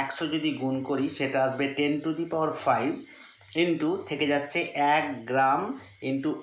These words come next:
এক সেন্টিমিটার per second square। এক গ্রাম into এক সেন্টিমিটার per second square, এটা হচ্ছে ডাইন, আমরা আগেই করেছি। তাহলে ten to the power five into এখান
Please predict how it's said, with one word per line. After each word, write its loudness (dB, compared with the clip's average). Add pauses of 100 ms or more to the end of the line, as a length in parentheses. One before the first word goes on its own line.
(120)
এক -2 (160)
সেন্টিমিটার 0
per 4 (120)
second 0 (160)
square। -10 (760)
এক 4 (160)
গ্রাম 4 (220)
into 0 (120)
এক -2 (100)
সেন্টিমিটার 0
per 2 (100)
second 0 (160)
square, -2 (140)
এটা 0
হচ্ছে -4 (180)
ডাইন, 2 (200)
আমরা 2
আগেই 2 (100)
করেছি। -2 (460)
তাহলে -2 (120)
ten 2 (120)
to 0
the -2
power 0 (160)
five 4 (120)
into 0 (140)
এখান -4